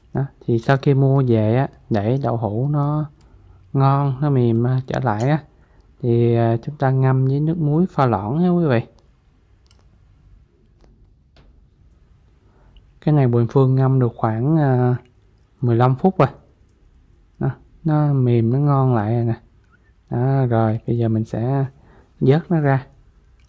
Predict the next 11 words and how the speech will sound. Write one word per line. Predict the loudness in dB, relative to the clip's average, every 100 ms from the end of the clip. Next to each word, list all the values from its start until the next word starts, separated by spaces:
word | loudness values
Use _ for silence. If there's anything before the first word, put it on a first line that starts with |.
| _ _ _ _ _ _ _ -20 -20 _ -8
Đó, | -4
các | -2
bạn | -2 0 0
đi | -2
có | -4
thể | -4 -4
xả | -4 -4 -2 -2
lại | -2 -2
dưới | -2 0
nước | 0 -2 -4
lạnh | -6 -2 -2 -2